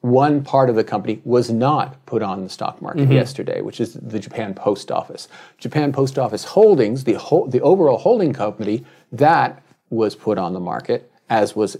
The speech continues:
Speaker 1: insurance and banking.
Speaker 2: Okay, but it's important to point out here that, that, I mean, the whole block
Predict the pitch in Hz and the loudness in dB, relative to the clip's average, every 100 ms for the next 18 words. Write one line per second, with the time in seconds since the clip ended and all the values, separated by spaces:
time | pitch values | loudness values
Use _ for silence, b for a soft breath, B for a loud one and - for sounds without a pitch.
0 | - 113 - 98 95 - - 101 92 107 | -6 -6 -2 -4 -4 -10 -12 -10 -4 -2
1 | 107 - - - 165 147 139 131 - 135 | -2 -6 -12 -4 -2 0 2 2 0 -6
2 | - 190 131 - 156 139 165 202 135 117 | -4 -6 -6 -8 -6 -2 -2 -4 -4 -4
3 | 131 B B B 135 139 135 131 165 - | -4 B B B 0 0 0 4 4 2
4 | _ _ _ - 131 135 127 - 135 - | _ _ _ -2 2 2 0 -2 -2 4
5 | 202 127 139 151 190 - - | 2 2 4 4 4 -2 -20